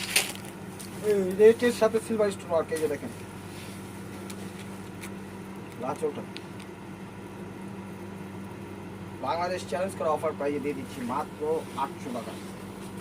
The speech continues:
স্টোন ওয়ার্কের শাড়ি, এই যে ওভারঅলটা। ব্লাউজটা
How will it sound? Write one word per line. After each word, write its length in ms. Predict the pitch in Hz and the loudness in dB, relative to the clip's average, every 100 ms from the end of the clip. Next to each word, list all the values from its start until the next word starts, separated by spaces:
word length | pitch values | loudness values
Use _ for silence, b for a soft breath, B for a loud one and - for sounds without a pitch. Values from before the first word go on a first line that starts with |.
| - | -6
স্টোন 200 | - 143 | -2 0
ওয়ার্কের 280 | 131 - 120 | 0 0 -4
শাড়ি, 140 | 233 220 | -4 -4
এই 40 | - | -2
যে 60 | 117 | -2
ওভারঅলটা। 380 | 240 233 220 - - - - - - - - - - 98 98 98 - 98 - - - - 98 - - 95 - - | -2 -2 -4 -8 -8 -8 -10 -10 -10 -10 -8 -8 -8 -8 -8 -8 -8 -8 -8 -8 -8 -8 -8 -8 -8 -8 -10 -6
ব্লাউজটা 280 | 120 - - | -4 -4 -4